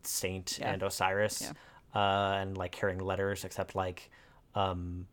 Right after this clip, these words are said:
Speaker 1: Shax has a lot of letters.
Speaker 2: Shax has a
Speaker 1: Uh,
Speaker 2: lot of letters.
Speaker 1: Shax gets a lot of letters.
Speaker 2: God, do they text? Is there a way to sext in Guardian times? There must be.
Speaker 1: Um, Shax can't, Shax is not the kind of person who uses a phone.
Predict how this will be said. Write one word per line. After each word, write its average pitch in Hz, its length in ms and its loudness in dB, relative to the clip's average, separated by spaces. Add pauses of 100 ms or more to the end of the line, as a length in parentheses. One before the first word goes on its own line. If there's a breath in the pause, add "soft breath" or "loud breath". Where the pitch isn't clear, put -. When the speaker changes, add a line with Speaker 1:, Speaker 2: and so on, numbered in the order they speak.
(680)
Speaker 1:
Shax - 320 2
has 98 140 0
a 95 60 -2
lot 92 260 -2
of 95 80 -2
letters. 107 580 -2 (160)
Speaker 2:
Shax - 400 -6
has 95 140 0
a - 20 -2
Speaker 1:
Uh, 90 60 -2
Speaker 2:
lot 90 100 -4 (260)
of 175 80 -8
letters. - 360 -10 (120)
Speaker 1:
Shax - 320 0
gets - 220 -8
a 110 40 0
lot 101 220 0
of 98 60 -2
letters. 104 460 -4 (800 loud breath)
Speaker 2:
God, 220 240 2
do 208 80 -4
they 202 140 2
text? - 600 -6
Is 196 120 -6
there 196 160 0
a 175 40 0
way 180 140 0
to 196 60 0
sext - 580 -2
in 190 140 -2
Guardian 165 400 -2
times? 233 560 -2
There 202 120 0
must 151 300 -2
be. - 60 0
Speaker 1:
Um, 156 480 8 (420)
Shax - 400 12
can't, - 300 -4
Shax - 340 6
is 139 100 6
not 131 160 12
the - 60 -2
kind - 180 6
of 107 60 4
person 113 260 0
who 104 80 0
uses 104 280 -2
a 104 60 -2
phone. 110 340 2